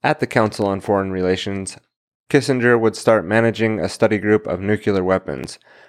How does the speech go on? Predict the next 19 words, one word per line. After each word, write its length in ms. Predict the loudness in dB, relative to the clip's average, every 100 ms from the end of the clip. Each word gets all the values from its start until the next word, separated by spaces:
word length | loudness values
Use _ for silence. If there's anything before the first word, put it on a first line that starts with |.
| _
From 180 | -4 0
nineteen 340 | 0 0 -4
fifty-six 500 | -4 -4 -2 -2 -4
to 100 | -2
nineteen 460 | 0 0 -2 -6 -4
fifty-eight, 640 | -4 -4 0 2 2 0 -12 -20 -20 -2
Kissinger 460 | 0 0 2 2
also 300 | 2 2 0
became 400 | 0 -4 -2 -2
the 80 | -2
director 500 | -2 0 0 -2 -2
of 140 | -2
special 420 | -4 -2 -2 -2 -6
studies 460 | -2 0 0 -2
for 140 | -4 -4
the 100 | 2
Rockefeller 800 | 2 2 -2 -2 0 0 -2 -2
Brothers 480 | 0 2 2 -2
Fund. 420 | -6 -6 -6 -10